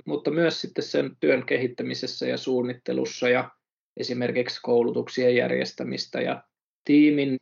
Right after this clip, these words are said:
osaamisen kehittämistä ja, ja muuta. Ihan sitten sanotaan tämmöiset vaikka sisäinen viestintä ja muu vastaava, niin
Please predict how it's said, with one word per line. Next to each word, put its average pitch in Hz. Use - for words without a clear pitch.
osaamisen 127
kehittämistä -
ja, 127
ja 120
muuta. 120
Ihan 143
sitten 185
sanotaan 143
tämmöiset 131
vaikka -
sisäinen 123
viestintä 123
ja 127
muu 123
vastaava, 123
niin 127